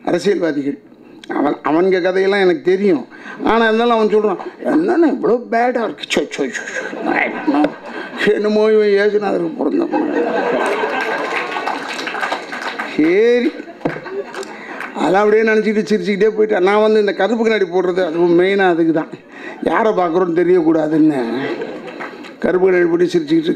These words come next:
சிரிக்கிறோமா கோவமா போடுறோமா தெரியாம நான் பாட்டுக்கு வந்துட்டேன். ஆனா இருந்தாலும் மன வேதனைப்படுகிறேன். என்னை தயவுசெய்து சினிமா விட்டுட்டு, ராதாரவி சினிமாவுக்கு வேணான்னு நீங்களாம் முடிவு எடுத்து ராதாரவி இனிமேல் வரக்கூடாதுன்னு சொன்னா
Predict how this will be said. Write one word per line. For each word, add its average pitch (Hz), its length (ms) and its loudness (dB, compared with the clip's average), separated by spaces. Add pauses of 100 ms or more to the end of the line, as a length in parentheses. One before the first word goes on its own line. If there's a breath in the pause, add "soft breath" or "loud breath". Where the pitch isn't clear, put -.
சிரிக்கிறோமா 170 640 2
கோவமா 175 340 2
போடுறோமா 165 400 0
தெரியாம 156 360 -2
நான் - 140 -4
பாட்டுக்கு - 360 -2
வந்துட்டேன். - 260 -4 (260 loud breath)
ஆனா 202 160 2
இருந்தாலும் 190 320 4
மன 180 200 4
வேதனைப்படுகிறேன். 170 960 0 (760 loud breath)
என்னை 160 280 2
தயவுசெய்து 180 720 0 (260 loud breath)
சினிமா 196 460 2
விட்டுட்டு, 170 540 2 (220 loud breath)
ராதாரவி 196 840 2
சினிமாவுக்கு 185 680 2
வேணான்னு 180 400 4
நீங்களாம் 175 300 4
முடிவு 185 240 4
எடுத்து 220 460 2 (280 loud breath)
ராதாரவி 185 560 2
இனிமேல் 170 280 4
வரக்கூடாதுன்னு 160 480 0
சொன்னா 160 240 2